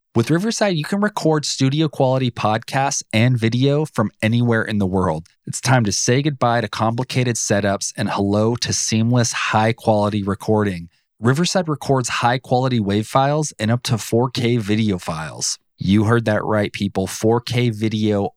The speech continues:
all from your web browser. No more worrying about losing quality during the recording process. If you're using something else, you should check out Riverside 'cause I think you're gonna love it.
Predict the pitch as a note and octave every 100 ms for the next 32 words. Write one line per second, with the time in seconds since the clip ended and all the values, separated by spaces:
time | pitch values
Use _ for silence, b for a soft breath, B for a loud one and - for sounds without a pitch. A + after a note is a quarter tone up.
0 | _ G2 G2 G#2 - G#2+ G#2 G2 G2+ G2+
1 | G2+ F#2+ F#2 F#2 F2 D#2 - _ - A#2
2 | F3+ G#3 D#3 A#2+ C#3+ D#3+ B2+ A#2+ G2+ G#2
3 | B2 C3+ A#2 - G2+ A2+ A#2 B2 G#2+ G#2+
4 | G#2+ A2 G#2+ G2+ G#2+ - A2 A2 G2+ A2
5 | G#2+ G#2+ A2+ A2 G#2+ - A2 - G2 F#2
6 | A2+ A#2+ B2 A#2 B2 A#2+ A#2+ A2 G2+ G2+
7 | - - - F#2+ - F#2 - - G#2+ -
8 | G#2+ F#2 G2+ G2+ G2 G2+ F#2 - A2 F2+
9 | E2+ - A2+ G#2+ G2+ G#2 F#2+ F#2 F2+ E2+